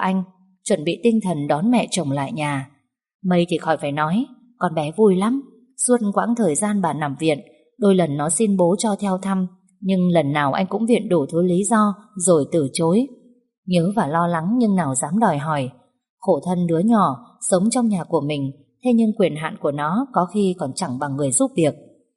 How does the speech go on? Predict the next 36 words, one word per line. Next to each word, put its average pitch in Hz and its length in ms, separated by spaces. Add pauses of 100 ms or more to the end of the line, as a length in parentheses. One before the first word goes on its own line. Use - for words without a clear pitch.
(140)
Làm 151 280
cái 151 120
gì 156 560
hay 208 140
ăn 202 200
nói 175 180
ra 208 200
sao 190 340 (280)
đều 190 180
phải 160 160
cẩn 143 240
trọng 165 180 (100)
từng 160 160
ly 196 120 (120)
từng 147 240
tí, 160 120 (640)
sơ 175 140
hở 147 260
cái 175 340
là 175 120
bị 160 100
ăn 165 240
đòn 143 220
roi 160 220
ngay. 165 260 (800)
Ngày 165 240
hôm 214 200
sau 220 260
như 220 180
dự 190 220
định 170 240
trước 262 200
đó, 190 360 (380)
chiếc 262 140 (100)
xe 196 120
cấp 254 160